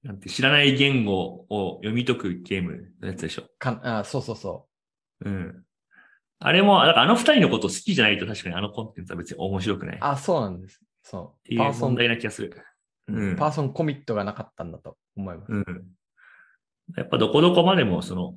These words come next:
Speaker 1: 音声の世界っていうのは本人たちのことを単に好きかっていう
Speaker 2: うん。
Speaker 1: ゲームな気はするね。
Speaker 2: なんかそんな観点が一番大事そうな気がしますね。
Speaker 1: うん。まあそんな中でね、やっぱパーソンとして好かれてる我々はね。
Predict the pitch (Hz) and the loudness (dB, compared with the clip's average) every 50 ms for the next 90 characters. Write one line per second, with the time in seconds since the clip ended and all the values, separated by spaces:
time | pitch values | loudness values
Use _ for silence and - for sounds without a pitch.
0 | - _ - 120 127 127 - 107 95 90 90 - 110 - - 92 90 - - - | -10 _ -2 -2 -2 -2 0 0 0 0 0 -2 -4 -6 -6 -6 -8 -8 -12 -12
1 | 98 95 92 - - - 101 147 151 156 143 131 117 113 - 113 104 - 120 113 | -10 -8 -8 -8 -8 -4 0 2 4 6 6 6 6 6 4 2 2 2 0 0
2 | 101 - 117 113 - 156 - - - 110 104 113 104 101 92 90 90 - - - | 2 2 0 2 2 2 2 2 0 0 2 2 2 0 0 -2 -4 -8 -14 -16
3 | - - - - 98 90 90 - - - 180 - 160 - - - _ - - - | -16 -12 -8 -6 -6 -6 -6 -6 -2 -2 0 0 -2 -4 -8 -14 _ -20 -20 -20
4 | - - - - _ _ _ - 131 131 131 113 95 107 107 104 98 92 87 - | -20 -20 -20 -20 _ _ _ -6 -4 -2 -2 -2 0 0 -2 0 0 -2 -4 -4
5 | - - 92 90 - - - - 87 90 92 90 - - _ _ _ _ _ _ | -6 -6 -8 -8 -8 -8 -6 -4 -4 -4 -4 -6 -10 -16 _ _ _ _ _ _
6 | _ - 139 143 131 - - 120 117 123 127 131 151 139 135 - - 101 95 - | _ -14 -12 -12 -10 -8 -6 -6 -4 -4 -4 -4 -4 -4 -4 -6 -8 -10 -10 -10
7 | - - - _ _ - - - 107 107 104 101 104 104 101 92 - 107 101 98 | -14 -16 -18 _ _ -18 -14 -10 -8 -6 -4 -4 -4 -4 -6 -8 -10 -12 -14 -14
8 | - - - 90 - - - - - - 101 - 110 101 95 92 90 92 - - | -14 -16 -16 -16 -16 -18 -20 -20 -20 -14 -8 -4 -2 -2 -2 -2 -4 -6 -10 -16
9 | - _ - - 101 101 - 113 113 117 120 120 120 - 98 98 95 98 92 - | -14 _ -6 -6 -4 -4 -2 0 2 4 4 4 4 2 2 0 0 -2 -4 -6
10 | 101 - - 131 123 120 107 95 98 101 104 92 - - - - 113 110 110 - | -4 0 0 2 2 2 0 0 -2 -6 -6 -8 -10 -6 0 2 2 2 4 2
11 | 113 113 107 107 113 120 120 120 120 120 127 127 - | 2 4 4 6 6 6 6 4 2 0 0 -4 -6